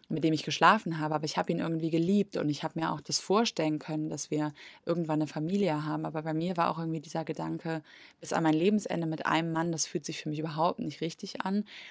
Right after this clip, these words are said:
Und immer wenn ich das so kommuniziert habe, dann hatte das gar keinen Raum. Also es war immer so,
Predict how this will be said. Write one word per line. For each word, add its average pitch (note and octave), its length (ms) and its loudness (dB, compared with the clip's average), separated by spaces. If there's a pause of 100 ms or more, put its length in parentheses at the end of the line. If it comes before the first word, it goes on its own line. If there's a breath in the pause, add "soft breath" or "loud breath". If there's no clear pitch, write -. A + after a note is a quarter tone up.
(120)
Und D#3 160 0
immer F#3+ 260 2
wenn F3+ 140 2
ich D#3+ 100 -4
das F#3+ 300 -2
so D#3+ 200 0
kommuniziert D#3 840 -2
habe, D3+ 400 -2 (800)
dann D#3+ 160 -2
hatte D#3+ 160 -6
das E3 160 -6
gar D#3 160 -4
keinen D#3+ 200 -2
Raum. E3 220 -2
Also D#3+ 140 -6
es C#3+ 60 -10
war D#3 80 0
immer D#3 200 2
so, D3+ 220 0